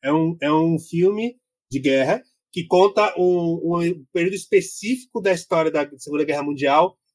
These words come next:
que foi quando os exércitos franceses e alemães, ou, desculpa, franceses e ingleses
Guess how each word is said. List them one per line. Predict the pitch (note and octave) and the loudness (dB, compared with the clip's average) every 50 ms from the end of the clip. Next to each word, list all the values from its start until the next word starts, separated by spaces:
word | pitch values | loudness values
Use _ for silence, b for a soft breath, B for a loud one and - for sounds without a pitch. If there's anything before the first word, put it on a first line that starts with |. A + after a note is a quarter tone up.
| _ _ - | _ _ -10
que | F3+ E3 | -8 -4
foi | - F3+ E3+ | -2 -2 -2
quando | - F#3 F#3 F#3 F3 F#3 | 2 2 2 4 4 2
os | F3 D#3 | 2 2
exércitos | F3 F3+ E3+ C3 D#3 D#3 D#3 D3 - - D#3 - - D3+ C#3 B2 - - - | 2 0 0 2 0 0 0 -2 -6 -10 -14 -10 -6 -6 -6 -6 -10 -12 -8
franceses | - E3+ E3+ E3+ E3 - - - F3 E3+ G3+ A3+ A#3+ G#3+ A3+ A#3 G3+ F#3+ | -4 -4 -2 -4 -4 -8 -8 -4 0 2 4 2 2 0 -4 -10 -8 -2
e | G3+ G3 | 0 2
alemães, | F#3 F#3 F#3 F#3 F3 E3 D3 C#3 C#3 D3 D#3+ G3 A3 - - - _ _ _ _ _ _ _ _ _ _ - - - | 4 4 4 2 0 0 -2 -2 -2 -2 -2 -4 -6 -8 -14 -20 _ _ _ _ _ _ _ _ _ _ -16 -6 -2
ou, | D#3+ D3 C3+ | 0 0 0
desculpa, | C3 - - - - B2 - | -2 -4 -8 -6 -6 -6 -6
franceses | - E3 E3 D#3+ D#3+ - F#3+ F#3+ G3+ G3+ G3 E3 F#3 | -2 -2 -2 -2 -2 2 2 2 2 2 0 -4 -4
e | G#3 | -4
ingleses | A#3 A3+ F3+ E3 E3+ D#3+ D#3+ E3 F3+ F3+ F3 G#3+ A#3 - - _ | -4 -4 -4 0 2 4 4 4 2 0 -2 -6 -12 -14 -18 _